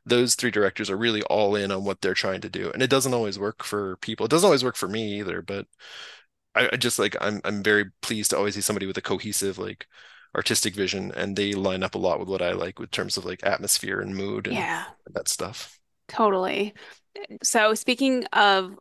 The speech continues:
Speaker 2: writers, who are your favorite horror authors, if you have any?
Speaker 1: I feel like I would, like, let people down if I didn't mention them. You know, I,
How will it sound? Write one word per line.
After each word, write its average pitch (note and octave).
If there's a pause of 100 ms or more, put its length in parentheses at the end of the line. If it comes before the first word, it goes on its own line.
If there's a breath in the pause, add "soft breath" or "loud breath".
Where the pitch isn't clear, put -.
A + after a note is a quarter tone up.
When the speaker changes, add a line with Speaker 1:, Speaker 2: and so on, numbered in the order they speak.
Speaker 2:
writers, G#3+
who A#3+
are A3
your G#3+
favorite G#3+
horror F#3+
authors, F#3
if -
you F#3
have -
any? -
Speaker 1:
I -
feel A2+
like A#2+
I G#2+
would, G2+
like, G2+
let G2
people A2+
down G2
if -
I G#2+
didn't G#2+
mention G#2+
them. A#2+
You B3
know, B3+
I, G#3+